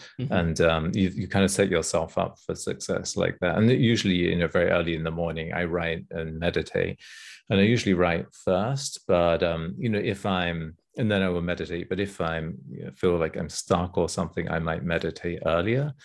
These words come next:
Speaker 2: uh, because then I feel like, "Well, at least, you know,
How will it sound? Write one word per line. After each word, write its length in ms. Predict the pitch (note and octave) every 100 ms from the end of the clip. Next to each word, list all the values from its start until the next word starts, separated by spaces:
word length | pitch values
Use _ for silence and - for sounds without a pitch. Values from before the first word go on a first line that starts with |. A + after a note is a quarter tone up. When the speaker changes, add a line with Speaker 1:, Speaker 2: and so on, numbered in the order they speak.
| - - _
Speaker 2:
uh, 80 | F#2+
because 220 | E2 F2
then 140 | F#2+ F2+
I 40 |
feel 220 | F2 F2+
like, 200 | F2 E2
"Well, 200 | F#2+ F#2
at 60 | F2+
least, 360 | F#2 - - -
you 80 | F#2+
know, 320 | E2 D#2+ F#2